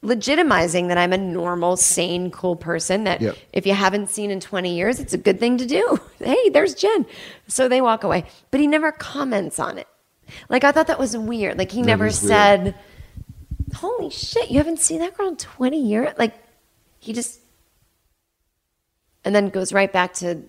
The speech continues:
Speaker 1: whatever we're doing. And I was like,
Speaker 2: That is weird.
Speaker 1: It's weird.
Speaker 2: That's weird. No, that's a bit weird.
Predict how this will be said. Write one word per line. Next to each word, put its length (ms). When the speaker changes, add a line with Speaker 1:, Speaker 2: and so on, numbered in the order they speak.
Speaker 1:
whatever 280
we're 100
doing. 260
And 80
I 40
was 140
like, 80
Speaker 2:
That 120
is 220
weird. 340
Speaker 1:
It's 140
weird. 340
Speaker 2:
That's 260
weird. 400
No, 360
that's 240
a 40
bit 120
weird. 340